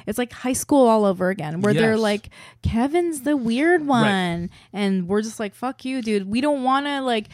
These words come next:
Speaker 1: have a white picket fence
Speaker 2: Right.
Speaker 1: and live in fucking Connecticut." Like, I would fucking kill myself.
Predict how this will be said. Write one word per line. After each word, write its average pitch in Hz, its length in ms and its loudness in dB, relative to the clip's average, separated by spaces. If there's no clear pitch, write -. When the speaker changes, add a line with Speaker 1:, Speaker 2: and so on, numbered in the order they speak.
Speaker 1:
have 254 240 0
a 226 220 0
white 196 340 -4
picket 214 320 -6
fence 208 520 0
Speaker 2:
Right. 196 160 4
Speaker 1:
and 190 180 -2
live 214 160 2
in 226 100 2
fucking 247 640 -4
Connecticut." 220 680 0
Like, 214 120 0
I 220 40 4
would 214 140 4
fucking 330 440 2
kill 403 400 8
myself. 262 600 4